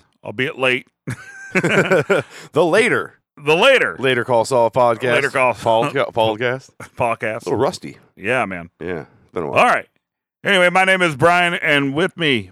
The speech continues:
Speaker 1: back up in that ass with the resurrection, is Dave.
Speaker 2: <laughs>
Speaker 1: Dave, how you doing?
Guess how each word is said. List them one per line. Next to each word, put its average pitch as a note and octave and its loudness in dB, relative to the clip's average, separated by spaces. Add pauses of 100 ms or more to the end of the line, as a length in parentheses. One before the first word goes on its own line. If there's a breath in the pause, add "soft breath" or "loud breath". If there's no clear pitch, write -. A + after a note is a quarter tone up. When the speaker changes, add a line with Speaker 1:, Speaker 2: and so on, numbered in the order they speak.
Speaker 1:
back F3 2
up F3 -2
in E3 2
that D#3+ 4
ass D#3+ 0
with C#3+ -4
the C#3 0
resurrection, C#3+ 0
is A#2 -2
Dave. C#3+ 0
Speaker 2:
<laughs> D3 -2
Speaker 1:
Dave, C3+ 2
how C#3+ 2
you C#3+ 2
doing? A2+ -2